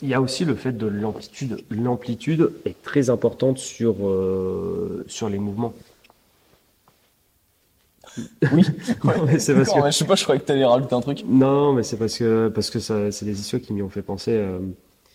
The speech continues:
Speaker 1: euh, t'as dit un truc tout à l'heure, je me souviens plus c'était quoi comme phrase. Et je voulais rebondir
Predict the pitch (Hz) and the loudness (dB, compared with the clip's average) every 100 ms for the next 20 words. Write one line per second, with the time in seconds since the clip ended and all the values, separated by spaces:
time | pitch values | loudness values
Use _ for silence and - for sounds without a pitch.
0 | _ _ _ - 104 - - - _ - | _ _ _ -10 -8 -6 -8 -12 _ -6
1 | 104 113 110 127 - 101 110 110 101 - | -2 0 0 -2 -4 -2 -2 0 -4 -6
2 | 95 107 - 104 101 98 87 113 117 - | -8 -8 -8 -6 -6 -8 -6 -6 -6 -12
3 | _ - 101 95 117 110 123 113 123 120 | _ -6 -4 0 4 4 4 2 0 0
4 | 123 | -2